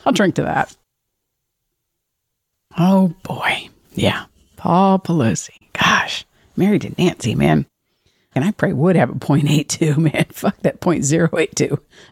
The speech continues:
Might be a point nine, man. I just, like, have some blood in my alcohol stream. That's all I'm saying. <laughs> All right. So what in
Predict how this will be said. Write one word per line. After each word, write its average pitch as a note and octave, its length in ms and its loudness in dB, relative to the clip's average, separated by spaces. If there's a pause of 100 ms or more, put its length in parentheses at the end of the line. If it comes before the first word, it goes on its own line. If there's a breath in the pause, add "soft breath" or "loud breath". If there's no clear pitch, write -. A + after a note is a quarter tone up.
Might F#3+ 160 2
be D#3+ 100 0
a - 40 0
point E3+ 320 -2
nine, D3+ 460 2
man. C#3+ 160 2
I D#3+ 80 2
just, E3 260 -2
like, D3 160 0
have D#3+ 160 0
some C3 160 0
blood D#3 340 2
in D3 120 0
my D3+ 100 0
alcohol D#3 480 2
stream. - 380 0
That's - 180 0
all E3+ 160 2
I'm F#3 160 2
saying. F3+ 460 0
<laughs> - 120 -10
All C4+ 80 2 (680)
right. D#3+ 260 2 (300 soft breath)
So F3 220 0
what B3 420 0
in A#3+ 260 2